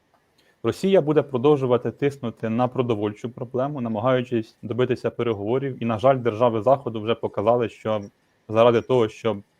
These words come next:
вивести українське зерно, вони готові навіть іти на поступки Росії. Тут ми повинні займати чітку позицію і пам'ятати, що, враховуючи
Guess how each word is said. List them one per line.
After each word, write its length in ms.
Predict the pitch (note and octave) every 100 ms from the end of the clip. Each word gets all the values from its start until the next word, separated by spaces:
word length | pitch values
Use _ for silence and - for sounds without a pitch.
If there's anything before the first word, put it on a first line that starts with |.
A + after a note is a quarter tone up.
| _
вивести 440 | A#2 B2+ A#2 - A2+
українське 720 | G#2+ A2+ A2+ A2 - - G2+
зерно, 320 | G#2+ A2+ D3
вони 220 | A#2 B2
готові 520 | A2 - C3 B2 A2+ _ _ _ _ -
навіть 360 | A#2+ A#2+ A2+
іти 260 | G#2 B2 A#2+
на 380 | A2 G#2+ G#2 G#2 _
поступки 500 | B2 A#2+ A#2+ G2+ A2
Росії. 460 | G#2+ - A2 G2 G2
Тут 180 | C3+ C3
ми 80 | B2
повинні 380 | A2+ A#2+ A#2
займати 560 | G#2+ G#2+ A2+ A2 - G2+
чітку 320 | - A2 C3
позицію 580 | B2+ A2+ E3 - C#3+ C3 _ _ _ -
і 80 |
пам'ятати, 680 | A#2+ C3 B2+ B2+ A2 - G2+
що, 400 | - - A2+ G#2 _ _ _ _ _ _ _ G2+ _
враховуючи 920 | A2 G#2+ - C3 A#2 G#2+ - G#2+ G2+